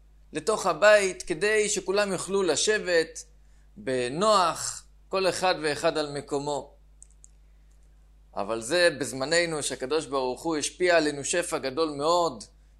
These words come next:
וכל אחד יכול להביא אליו הביתה שורה ארוכה של כיסאות, ספסלים, שולחנות, וככה לארגן את זה אצלו בסלון שבבית,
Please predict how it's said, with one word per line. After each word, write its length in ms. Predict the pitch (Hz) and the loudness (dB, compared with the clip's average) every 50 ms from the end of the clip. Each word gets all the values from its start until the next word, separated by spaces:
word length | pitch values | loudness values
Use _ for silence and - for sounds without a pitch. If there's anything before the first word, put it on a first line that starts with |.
| _ | _
וכל 300 | - 120 - 196 190 180 | -14 -6 -4 -4 -2 -2
אחד 300 | 160 156 - 175 170 160 143 | -4 -2 2 2 2 4 2
יכול 240 | 139 131 - 156 147 | 0 -2 -2 0 2
להביא 560 | 147 143 135 127 123 147 156 156 156 147 131 | 4 2 2 2 0 -2 -4 -2 0 0 0
אליו 380 | 123 131 143 147 143 127 110 110 110 - - - | 2 2 2 2 2 0 -4 -10 -16 -14 -8 -8
הביתה 720 | 117 110 135 160 165 - - 156 147 135 131 - 110 104 - - - - - - - - - - - - - - - - | -6 2 4 4 4 4 0 -2 -2 -2 0 -2 -4 -8 -12 -16 -20 -20 -20 -20 -20 -20 -20 -20 -20 -20 -20 -20 -20 -10
שורה 460 | - - - 156 160 170 185 190 185 | -8 -6 -4 -4 0 0 2 2 2
ארוכה 400 | 175 151 151 151 151 185 180 165 | 2 0 0 -4 0 2 2 2
של 160 | - 175 156 | 2 0 -4
כיסאות, 880 | 139 - 147 135 - 147 147 160 185 190 180 160 - - - - - - - - - - - - - - - - - - | -4 -4 -4 -2 -2 2 2 4 6 6 6 6 4 2 -4 -12 -16 -16 -14 -18 -18 -18 -18 -20 -20 -20 -20 -20 -14 -8
ספסלים, 840 | - - 131 120 - - - 147 147 165 185 185 180 170 147 135 127 | -6 -6 -4 -2 -2 -2 0 0 0 2 4 4 4 2 0 -4 -6
שולחנות, 760 | - - 147 127 - - 151 170 190 202 190 180 165 165 - 135 | -8 -8 -6 -6 -2 -2 -2 0 2 2 2 2 2 0 -4 -10
וככה 320 | 147 143 175 180 - 185 | -8 -6 -6 -2 -2 0
לארגן 440 | 170 170 170 160 151 147 196 196 190 | 4 6 6 6 6 4 0 0 0
את 100 | 180 147 | -2 0
זה 80 | 160 160 | 0 0
אצלו 320 | 156 - - 170 180 - | 0 0 -4 -4 -2 -2
בסלון 400 | 160 156 - 160 156 170 170 170 | -2 -2 -2 0 0 0 -2 -2
שבבית, 800 | - - 156 147 143 139 175 185 180 175 170 165 151 - - - | -2 -4 -4 -4 -2 2 2 4 4 4 2 0 -2 -6 -10 -18